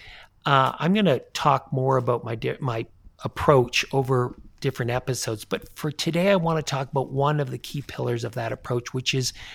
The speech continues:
for me, intermittent fasting. Now, that might be something you're very familiar with or not at all. Um, and just know, intermittent fasting is pretty new and has many proven benefits, but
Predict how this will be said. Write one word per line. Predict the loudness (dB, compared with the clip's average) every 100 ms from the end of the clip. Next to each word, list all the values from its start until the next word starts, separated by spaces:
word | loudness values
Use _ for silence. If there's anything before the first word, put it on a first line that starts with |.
| -20 -4
for | 2
me, | 4 4 2 0 -4 _ _ -20 -20 -20 _ _ -20 -20 -20 -20 -20 -20 _ 0
intermittent | 2 2 2 0 -2 -4
fasting. | -4 -4 -4 -8 -12 -14 _ _ -20 -20 -20 -20 -20 _ _ _ -20 -8
Now, | 2
that | 2 4
might | 2 2
be |
something | 0 0 0 0
you're | 0
very | 2 2 2
familiar | 2 2 2 2
with | -2 0
or | 4 4
not | 4 2 0
at | -2
all. | -2 -4 -10 -14 _ _ _ _ _ _ _ _ _ _ _ _ _ -20 -20 _ _
Um, | 2 4 6
and | 6
just | 6 2
know, | 4 6 6 2 -2
intermittent | 0 2 4 2 0
fasting | 2 2 0 -2
is | -2
pretty | -4 -4 0
new | 2 2 2 0 -10 _ _ 2
and | 4 6
has | 4 2 -2 -4
many | 0 2
proven | 2 2 2 4
benefits, | 4 2 2 -2 -4
but | -6 -6 -8